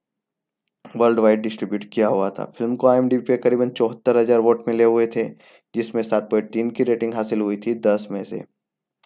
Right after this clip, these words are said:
क्रिटिक्स और ऑडियंस की तरफ से मिक्स्ड टू पॉजिटिव रिस्पॉन्स मिला था। ज़्यादातर क्रिटिक्स की तरफ से मिक्स रिस्पॉन्स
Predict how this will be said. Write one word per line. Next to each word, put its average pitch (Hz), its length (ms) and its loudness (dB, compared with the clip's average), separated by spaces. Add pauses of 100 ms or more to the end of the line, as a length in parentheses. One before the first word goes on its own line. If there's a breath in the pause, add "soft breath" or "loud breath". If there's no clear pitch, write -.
(360)
क्रिटिक्स 120 460 -2
और 127 60 4
ऑडियंस 127 260 2
की 127 100 -6
तरफ 120 200 0
से 120 120 -6
मिक्स्ड 113 260 -6
टू 127 80 -4
पॉजिटिव 110 480 -2
रिस्पॉन्स 110 400 -6 (100)
मिला 98 240 -2
था। - 220 -16 (560 loud breath)
ज़्यादातर 127 380 6
क्रिटिक्स 123 400 0
की - 160 -2
तरफ 117 220 2
से 107 120 -6
मिक्स 107 320 -4
रिस्पॉन्स 117 320 -4